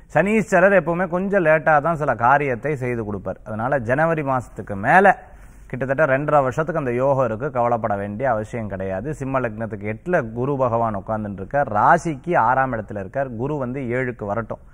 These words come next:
So, அடுத்த வருஷத்துல இருந்து இருபத்தஞ்சு வரைக்கும் இவருக்கு ஜாதகம் நன்னா இருக்கு.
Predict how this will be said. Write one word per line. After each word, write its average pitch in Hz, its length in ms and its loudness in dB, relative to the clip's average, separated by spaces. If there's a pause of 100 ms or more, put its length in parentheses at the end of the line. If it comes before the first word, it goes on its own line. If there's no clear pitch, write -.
(260)
So, 104 160 -4
அடுத்த 165 400 6
வருஷத்துல 160 520 4
இருந்து 160 240 0
இருபத்தஞ்சு 143 480 -2
வரைக்கும் 131 280 -2
இவருக்கு 123 300 -2
ஜாதகம் 107 460 0
நன்னா 101 260 -4
இருக்கு. 120 380 -6